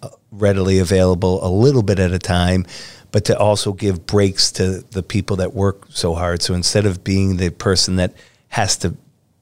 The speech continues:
answer that phone the second it rings, now it's shared between a group of people. So, um, you know, they, we, we went through, um,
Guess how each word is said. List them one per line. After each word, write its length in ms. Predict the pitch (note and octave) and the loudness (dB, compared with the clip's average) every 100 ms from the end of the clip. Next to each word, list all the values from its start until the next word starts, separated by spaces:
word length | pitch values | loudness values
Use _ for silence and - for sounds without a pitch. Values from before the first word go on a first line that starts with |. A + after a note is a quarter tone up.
| - | -2
answer 280 | A#2+ A2 A2+ | 0 2 2
that 160 | G#2 F#2+ | 2 0
phone 220 | - G#2 | 2 2
the 80 | G2 | 2
second 340 | - G2+ - G2 | 2 0 0 -2
it 80 | |
rings, 500 | G#2 G#2 G2 F#2+ F2+ - - _ _ - | 2 2 2 2 0 -6 -14 _ _ -4
now 280 | G#2+ G#2+ | 0 2
it's 140 | G2 - | 2 0
shared 500 | - - G2 G2+ F2+ | 0 2 2 0 0
between 380 | F#2+ - G2+ F2+ | -4 -2 0 0
a 60 | |
group 360 | E2 G2+ G2 - | -2 -4 -4 -6
of 160 | D#2+ | -12
people. 340 | - D2+ - - | -8 -8 -8 -8
So, 400 | - - F2+ E2+ - - _ _ | -2 0 0 -2 -10 -20 _ _
um, 560 | F#2+ F2 E2 D#2+ F2 G2 _ | -6 -2 -2 -4 -6 -10 _
you 140 | C3 G2+ | -4 0
know, 140 | F2+ | 0
they, 280 | F#2 G#2 G2 - - | 0 -2 -2 -6 -10
we, 260 | G2+ F#2+ - _ _ _ _ | -4 -4 -6 _ _ _ _
we 140 | C3+ G#2+ | -12 -2
went 260 | A2 A2 | 0 0
through, 540 | - A#2 G#2+ G#2 G2+ G2 | -2 0 2 2 2 2
um, 480 | F#2 F2+ F2 F#2 | 0 -2 -4 -8